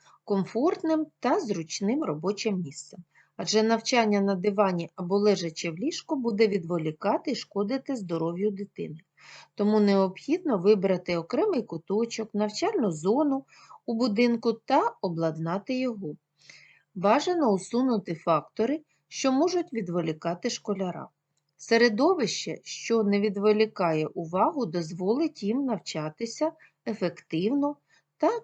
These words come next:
пом-, допоможе почуватися спокійніше. Тож під час виконання завдань дитиною необхідно забезпечити відсутність сторонніх шумів, вимкнути сповіщення мобільного телефону,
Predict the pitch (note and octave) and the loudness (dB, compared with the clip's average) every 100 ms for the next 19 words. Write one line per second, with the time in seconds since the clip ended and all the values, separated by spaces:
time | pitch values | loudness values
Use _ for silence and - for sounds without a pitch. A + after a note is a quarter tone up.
0 | - F#3 - F3+ G3+ F#3+ F3 F#3 E4 E4 | -4 -4 -2 -2 -2 0 0 2 2 2
1 | D#4+ G#3+ - D3+ E3 G3 B3 - A#3 - | 0 -2 -6 -4 -2 -2 -4 -6 -10 -8
2 | G#3 G#3 D3+ C3+ D#3 - - - _ - | -10 -10 -12 -12 -12 -12 -16 -20 _ -20
3 | - - - A3+ - A#3+ C4 A3+ G#3+ A3 | -20 -8 -4 -4 -2 -2 2 2 2 0
4 | A3+ G#3+ G#3 G3 F#3+ F3+ G3 G3 C#4+ F#4+ | 2 4 2 2 0 0 -2 0 0 0
5 | G3+ F3 - A#3 C#4 B3+ G#3 G3 G3 - | -2 -4 0 0 2 0 2 2 0 -2
6 | D#4+ E4+ D4 G3+ F3 F3+ - C4 C#4+ B3+ | -4 -2 -2 -2 -2 -6 -4 -4 -4 -6
7 | B3 F#3 E3+ - C#4 D4+ B3+ - - F3+ | -6 -4 -6 -6 -6 -4 -6 -6 -4 -2
8 | G#3 A3 G#3 - F#3+ F#3 F3+ F3 C4+ E4+ | -2 -2 -6 -8 -6 -4 -4 -2 -4 -4
9 | A3+ D#3 D#3 D3+ - D3 F#3+ D4 - C4+ | -8 -8 -8 -10 -6 -4 -4 -6 -8 -6
10 | B3 A#3+ A#3 G#3 A#3 A3 G#3+ G#3 G3+ F#3+ | -4 -2 -2 -2 -2 0 -2 -2 -4 -4
11 | F#3 G3 F#3+ F3 | -6 -8 -8 -8